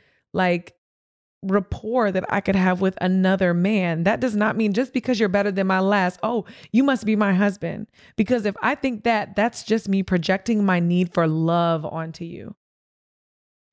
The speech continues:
I am in a season of, like, just allowing people in when they prove themselves and just, like, non-expectational,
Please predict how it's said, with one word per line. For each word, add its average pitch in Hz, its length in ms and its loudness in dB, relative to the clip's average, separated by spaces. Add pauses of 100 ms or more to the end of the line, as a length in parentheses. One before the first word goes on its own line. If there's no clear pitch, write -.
(260)
I 202 100 2
am 240 160 2
in 208 80 2
a 185 80 2
season 190 400 0
of, 180 120 -2
like, 170 280 -2
just 175 380 -2 (360)
allowing 180 540 2
people 214 580 -6 (460)
in 196 340 2
when 180 160 2
they 180 160 2
prove 226 380 -2
themselves 170 760 -2 (580)
and 185 160 0
just, 202 440 -2 (260)
like, 170 400 -4 (1040)
non-expectational, 196 1900 0